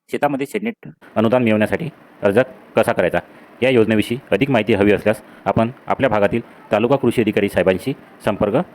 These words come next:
साधावा. तर चला मित्रांनो, पाहूया ऑनलाइन अर्ज करा, कसा करायचा. याकरता आपणास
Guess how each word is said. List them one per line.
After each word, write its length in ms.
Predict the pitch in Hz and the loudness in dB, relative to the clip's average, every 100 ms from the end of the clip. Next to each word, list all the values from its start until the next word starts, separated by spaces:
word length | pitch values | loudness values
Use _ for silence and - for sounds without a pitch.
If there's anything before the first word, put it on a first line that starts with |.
| - | -16
साधावा. 340 | - 104 92 82 - - - - - - - _ - | -6 0 2 0 -4 -20 -20 -20 -20 -20 -20 _ -4
तर 60 | 135 | -2
चला 220 | 131 123 | 2 2
मित्रांनो, 320 | 143 123 127 | 2 0 -2
पाहूया 360 | 143 - 117 135 | -4 2 4 4
ऑनलाइन 260 | 120 131 | 2 0
अर्ज 140 | 123 110 | 0 0
करा, 160 | 117 | -2
कसा 420 | 98 _ - - 143 | -4 _ -6 -2 0
करायचा. 240 | 190 90 87 _ _ - | 0 -2 -8 _ _ -2
याकरता 280 | 131 135 135 | 0 2 0
आपणास 240 | 131 139 | 0 -2